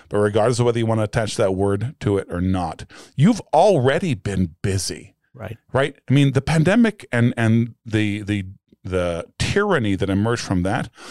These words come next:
Speaker 1: is just the latest thing you've been fighting. One hopes. Hopefully you've been fighting abortion. Hopefully you've been fighting government schools. Hopefully you've been fighting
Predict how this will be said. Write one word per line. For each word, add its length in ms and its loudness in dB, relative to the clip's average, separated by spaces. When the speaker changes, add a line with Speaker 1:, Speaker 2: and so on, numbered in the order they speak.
Speaker 1:
is 160 0
just 160 0
the 100 0
latest 340 2
thing 120 4
you've 100 2
been 140 0
fighting. 420 -2
One 240 4
hopes. 520 0
Hopefully 320 0
you've 100 0
been 100 2
fighting 280 2
abortion. 500 -2
Hopefully 320 0
you've 100 2
been 140 0
fighting 280 2
government 380 2
schools. 480 -2
Hopefully 320 0
you've 100 4
been 120 0
fighting 360 2